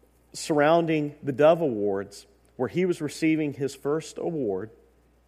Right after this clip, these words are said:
he went and exchanged clothes with someone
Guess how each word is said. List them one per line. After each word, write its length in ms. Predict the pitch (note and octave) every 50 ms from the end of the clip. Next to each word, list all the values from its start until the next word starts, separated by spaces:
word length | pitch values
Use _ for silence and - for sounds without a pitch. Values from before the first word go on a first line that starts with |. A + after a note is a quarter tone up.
| _ _ _ _ _ _ _ _ _ _ _ _
he 200 | - - G#3 G3+
went 480 | F3+ D#3+ E3 F3 G3 G#3+ G#3+ G#3+ - - -
and 140 | D#3+ D#3 D3+
exchanged 640 | C#3+ - - - - - E3+ E3 F3+ F3+ D#3+ - -
clothes 640 | - - F3+ F3+ F#3 F3+ D#3 C3+ B2+ B2 - -
with 160 | B2 A#2 - -
someone 720 | - - D3 C#3 C3+ C3 A#2+ A#2 A2+ A2+ A2+ A2+ A#2